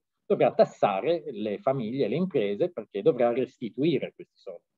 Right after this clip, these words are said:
E allora appunto qualcuno dice, "Vabbè, ma allora non c'è bisogno che il, che il governo lo faccia, semplicemente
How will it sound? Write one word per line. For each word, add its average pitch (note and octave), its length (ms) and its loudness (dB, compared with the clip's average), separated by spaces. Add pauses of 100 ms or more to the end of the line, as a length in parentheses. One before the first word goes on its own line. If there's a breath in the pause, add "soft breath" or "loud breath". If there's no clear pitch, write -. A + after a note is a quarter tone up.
(800)
E - 80 2
allora F3+ 360 6
appunto B2 420 -4
qualcuno F3+ 380 4
dice, D3+ 260 0
"Vabbè, C#3+ 260 4
ma A#2 120 -2
allora D3 300 2
non C3 300 -6
c'è A#3 240 2
bisogno A2+ 640 0
che A2+ 140 -4
il, G#2 240 -8
che - 160 -6
il G#2 100 -6
governo A2+ 560 4
lo G2 80 -8
faccia, - 540 -8 (720)
semplicemente F#3+ 960 0